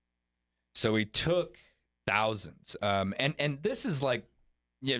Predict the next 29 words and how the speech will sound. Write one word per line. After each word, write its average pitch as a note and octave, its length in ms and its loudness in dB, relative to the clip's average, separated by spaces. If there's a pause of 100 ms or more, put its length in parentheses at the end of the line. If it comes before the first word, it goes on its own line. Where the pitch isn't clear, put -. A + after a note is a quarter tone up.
some C#3+ 260 2
number, C3+ 300 2
one B2 340 2
website A2+ 440 0
will G2 60 -2
say F2+ 200 0
this F2+ 240 0
number, F2+ 300 2
another E2+ 280 0
website D#2+ 480 -2
will D2+ 60 -8
say D#2 220 -2
that D#2 260 -6
number. E2 200 -4
So A2 160 2
I'm B2 120 0
gonna A2 100 2
tell F#2+ 160 -2
you F2 140 0
what E2 120 -2
I E2 60 2
remember D#2+ 460 -4
from D#2 220 -8
the D2+ 80 -10
book, D#2 360 -2
and D#2+ 100 -4
it's - 160 -4
close G#2+ 420 0
to, E2 260 -4